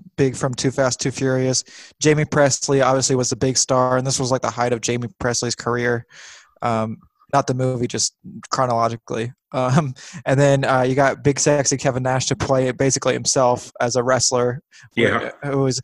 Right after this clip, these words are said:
Speaker 1: which is really funny that he plays her dad, 'cause the age difference can't be more than, like, five years.
Speaker 2: I'm looking it up right now.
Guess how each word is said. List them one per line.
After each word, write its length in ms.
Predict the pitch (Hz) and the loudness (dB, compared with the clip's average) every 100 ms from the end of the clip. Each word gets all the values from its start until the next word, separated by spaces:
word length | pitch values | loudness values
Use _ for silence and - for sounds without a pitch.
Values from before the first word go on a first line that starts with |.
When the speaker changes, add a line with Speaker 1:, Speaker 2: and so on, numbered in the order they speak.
| - - | -8 0
Speaker 1:
which 160 | 196 | 4
is 120 | 226 | 4
really 200 | 240 302 | 4 4
funny 320 | - 208 208 190 | 4 0 2 2
that 120 | 143 | 2
he 180 | 127 185 | 2 0
plays 260 | - 180 | 2 2
her 140 | - 151 | 2 0
dad, 320 | 131 131 160 | 2 0 2
'cause 240 | 156 147 | -2 2
the 100 | 151 151 | 2 4
age 180 | 220 - | 0 0
difference 380 | 160 - 131 - | -2 0 -4 -2
can't 320 | - 160 - | -4 -4 -2
be 100 | 139 | -2
more 180 | 135 131 | 0 0
than, 80 | |
like, 200 | 127 127 | 0 -4
five 280 | - 127 123 | -2 -2 0
years. 480 | 127 127 113 - - - - _ _ _ | -2 -4 -4 -6 -8 -16 -20 _ _ _
Speaker 2:
I'm 140 | 107 107 | -4 -2
looking 200 | 104 95 | 0 -2
it 80 | 92 | -2
up 120 | 90 | -2
right 120 | 85 | -4
now. 200 | 87 | -2